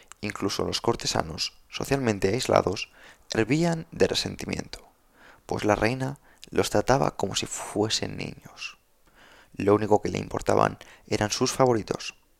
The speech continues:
por cierto, cada vez menos numerosos. Pero eso no preocupaba a María Antonieta. Ni una sola vez, durante todo su reinado, leyó un informe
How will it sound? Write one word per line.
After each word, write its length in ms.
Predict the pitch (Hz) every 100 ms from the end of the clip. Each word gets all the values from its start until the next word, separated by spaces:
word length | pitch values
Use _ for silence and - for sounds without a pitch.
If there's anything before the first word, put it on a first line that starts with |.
| _ _ -
por 120 | 107
cierto, 420 | - 98 - 135
cada 220 | - - 101
vez 180 | 101
menos 280 | 95 92 -
numerosos. 580 | 95 98 95 - - - - _ - - - -
Pero 180 | -
eso 300 | 123 - 104 - - - - - -
no 200 | 110 135
preocupaba 480 | 156 143 101 110 107
a 40 | 101
María 240 | 101 101
Antonieta. 600 | 98 127 151 - - - _ _ _ - - -
Ni 160 | 104
una 140 | 113 151
sola 200 | 156 139
vez, 340 | 107 101 - - _ _ -
durante 380 | 104 101 98 98
todo 320 | 117 117 107
su 160 | - 120
reinado, 540 | 139 117 104 95 104 _ _ -
leyó 340 | 113 110 110
un 100 | 120
informe 580 | 110 - 98 98 87